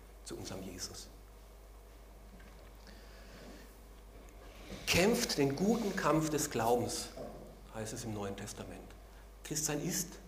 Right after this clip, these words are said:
immer wieder ein Kampf, aber für den guten, ein, ein guten, ein lohnenswerter Kampf. Ich kann mich noch wie heute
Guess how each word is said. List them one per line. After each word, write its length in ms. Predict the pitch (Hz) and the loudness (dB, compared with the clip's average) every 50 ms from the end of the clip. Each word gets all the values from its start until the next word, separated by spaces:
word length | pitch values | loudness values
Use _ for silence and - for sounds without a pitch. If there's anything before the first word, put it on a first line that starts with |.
| - - | -6 -2
immer 280 | 147 160 165 165 160 143 | 0 2 2 2 2 4
wieder 280 | 139 143 135 139 135 | 4 4 6 6 6
ein 160 | 123 123 120 120 | 4 4 2 0
Kampf, 420 | - - 131 131 117 110 - - - - - - - | 0 2 2 2 2 0 -2 -6 -8 -10 -12 -8 -2
aber 160 | - - 135 | 0 2 4
für 180 | 120 - 147 147 | 4 6 6 6
den 220 | 135 143 143 139 | 6 6 4 4
guten, 640 | - 185 226 269 294 - - 135 113 98 - - - | 6 10 12 12 12 12 10 6 4 2 0 -2 -2
ein, 180 | 131 135 131 - | 0 0 4 4
ein 200 | 147 156 156 - | 4 4 4 6
guten, 320 | 190 226 262 269 - - | 8 8 8 10 8 8
ein 180 | - - 139 143 | 4 4 4 8
lohnenswerter 640 | 156 170 208 220 196 165 - - 117 113 110 110 | 8 10 10 10 8 6 6 4 2 2 0 0
Kampf. 340 | - - - 95 98 - - - - - - - - - - - - - - - - - - - - - - - - - - - - - - - - - - - - - - - - - | -2 -2 -4 -4 -4 -6 -10 -10 -12 -16 -16 -18 -18 -18 -16 -16 -16 -16 -18 -18 -18 -16 -10 -8 -8 -8 -8 -8 -12 -14 -14 -14 -14 -14 -14 -12 -12 -14 -14 -14 -16 -16 -16 -16 -2 2
Ich 160 | - 156 156 | 4 4 8
kann 200 | - 180 170 202 | 10 12 12 12
mich 180 | 220 220 214 - | 12 12 12 12
noch 280 | 180 185 180 180 - 139 | 12 12 12 10 8 6
wie 200 | 170 214 240 233 | 8 8 8 10
heute 480 | - 131 127 - - - 202 240 220 | 12 12 12 12 12 12 12 10 10